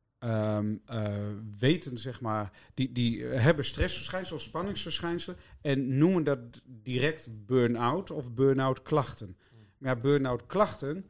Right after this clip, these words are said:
Speaker 1: heb jij ook al, zeg maar, als je 'n nacht slecht geslapen hebt, zeg maar, dan ben je ook wat vermoeid.
Speaker 2: Mhm.
Speaker 1: En dan kun je ook hoofdpijn hebben en dan kun je soms ook wat meer gaan piekeren of je emoties minder in bedwang hebben.
Speaker 2: Ja.
Speaker 1: Dat zijn allemaal burn-out klachten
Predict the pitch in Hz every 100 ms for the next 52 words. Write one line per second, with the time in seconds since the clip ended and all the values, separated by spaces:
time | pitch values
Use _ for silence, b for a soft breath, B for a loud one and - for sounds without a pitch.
0 | b b - - 135 139 151 135 147 180
1 | 139 120 131 135 135 135 135 135 135 135
2 | - 143 - - 151 170 175 117 117 139
3 | - 147 139 139 143 143 139 170 165 -
4 | - - - 120 117 143 127 135 226 -
5 | - 131 113 151 - 151 147 143 143 156
6 | 143 160 170 139 139 131 117 113 147 156
7 | 160 175 156 151 160 170 156 131 127 117
8 | 117 135 117 135 160 - 147 131 151 147
9 | 147 147 135 117 123 117 110 110 107 113
10 | 107 104 104 - _ - 117 143 131 -
11 | 170 175 190 185 180 123 120 170 170 151
12 | 151 156 - _ - 160 156 - 139 240
13 | 240